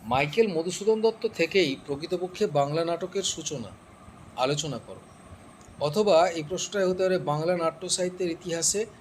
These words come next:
মাইকেল মধুসূদ-, মধুসূদন দত্তের অবদান। উনিশ শতকের দ্বিতীয়ার্ধের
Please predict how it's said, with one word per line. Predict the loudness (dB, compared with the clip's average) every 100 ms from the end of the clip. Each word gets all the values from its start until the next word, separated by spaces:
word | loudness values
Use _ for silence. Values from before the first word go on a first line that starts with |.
| -20 -18 -4
মাইকেল | -2 -2 -2 -2
মধুসূদ-, | -2 -4 -8 -10 -8
মধুসূদন | -8 -8 -6 -4 -2
দত্তের | -2 -2 -4 -4
অবদান। | -6 -4 -8 -12 -18 -20 -20 -20 -20 -20 -20 -20 -20 -20 -20 -20 -20 -20 -20 -20 -18 -18 -18 -10 0
উনিশ | 2 2 0
শতকের | 2 2 4 2
দ্বিতীয়ার্ধের | 2 -4 2 4 4 0 -4